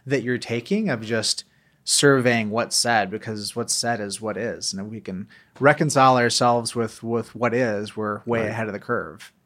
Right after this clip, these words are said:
Speaker 1: Well, guys, I appreciate you, um, coming on here. As we come to a close, I have a, a parting question for you, and that is, what does it mean to you both to be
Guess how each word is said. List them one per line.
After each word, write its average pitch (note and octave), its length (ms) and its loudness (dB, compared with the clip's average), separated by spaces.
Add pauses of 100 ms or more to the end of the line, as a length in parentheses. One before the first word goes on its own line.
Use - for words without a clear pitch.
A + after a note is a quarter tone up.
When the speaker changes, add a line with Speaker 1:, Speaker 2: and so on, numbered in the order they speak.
(400)
Speaker 1:
Well, D3 100 2
guys, E3 240 10
I E3 60 12
appreciate E3+ 460 8
you, D3+ 240 8
um, C#3 220 -2
coming C#3 280 0
on B2+ 220 4
here. A#2 420 2
As B2 220 -4
we B2+ 140 0
come D3+ 300 -2
to B2+ 380 2 (300)
a A#2+ 80 0
close, A2 800 -4 (320)
I C3 80 2
have D3+ 160 4
a, B2 220 2
a A#2 60 0
parting C#3 440 0
question A2 560 -4
for - 80 -14
you, G2 260 -4 (300)
and C#3+ 120 -2
that F#3+ 140 6
is, F3 360 4
what D#3+ 200 2
does C#4+ 140 2
it G3 100 2
mean C#3 560 -2
to C3+ 160 -6
you B2 80 0
both G#2+ 380 -4
to A#2 100 -8
be G#2+ 400 -6